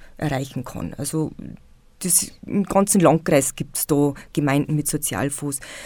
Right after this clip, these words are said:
Neben der karitativen Einrichtungen wie Caritas Malteser und B A K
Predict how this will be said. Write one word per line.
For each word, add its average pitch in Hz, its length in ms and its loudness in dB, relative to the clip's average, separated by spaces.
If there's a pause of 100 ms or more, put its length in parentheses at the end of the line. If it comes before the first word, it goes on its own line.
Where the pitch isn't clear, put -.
(280)
Neben 196 280 2
der 180 80 2
karitativen 214 1040 2
Einrichtungen 196 840 2
wie 170 220 4
Caritas 175 600 0
Malteser 156 880 0 (100)
und 156 300 0
B 156 180 2
A 147 60 2
K 175 360 0